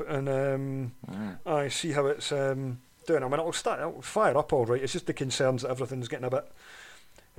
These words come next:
Speaker 1: seized and stuck on it. I mean, I suppose I could go and, I was gonna get David Sibbald, who's the mechanic I get to work on at pre-M O T. I could probably give him a shout and say, "Do you just want it down at yours?" And you can go and, like,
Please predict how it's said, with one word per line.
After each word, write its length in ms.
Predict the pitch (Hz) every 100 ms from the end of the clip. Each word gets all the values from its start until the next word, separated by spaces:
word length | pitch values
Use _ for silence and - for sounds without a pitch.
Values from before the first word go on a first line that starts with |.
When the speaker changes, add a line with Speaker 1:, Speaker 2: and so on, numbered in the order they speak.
| - -
Speaker 1:
seized 460 | - 165 156 123
and 120 | 127
stuck 400 | 123 - 185 170
on 140 | 165 135
it. 60 |
I 120 | 135 147
mean, 120 | 151
I 60 |
suppose 500 | 147 165 - 277 302
I 60 | 226
could 240 | - 143
go 240 | 127 185 339
and, 380 | 131 123 120 127
I 40 |
was 140 | 143 151
gonna 180 | 214 208
get 260 | 165 143
David 280 | 156 139 127
Sibbald, 440 | - 160 160 127 131
who's 180 | 127
the 60 | 131
mechanic 500 | 127 127 147 147 -
I 60 | 135
get 200 | 139 -
to 80 | 135
work 220 | 143 123
on 120 | 131
at 100 | 135
pre-M 360 | - 147 131 123
O 80 |
T. 240 | 113 - 175
I 60 |
could 200 | 131 175
probably 520 | - 254 302 330 311 180
give 200 | 160 139
him 120 | 139
a 80 | 113
shout 340 | - 180 151 - - - - - -
and 120 | 147
say, 200 | - 151
"Do 120 | 131
you 100 | 143
just 220 | 143 165 139
want 140 | 147
it 140 | 147
down 220 | 123 139 131
at 100 | 131
yours?" 340 | 160 165 127
And 80 | 127
you 80 | 131
can 180 | 131 127
go 120 | 147
and, 120 | 143
like, 340 | 131 127 -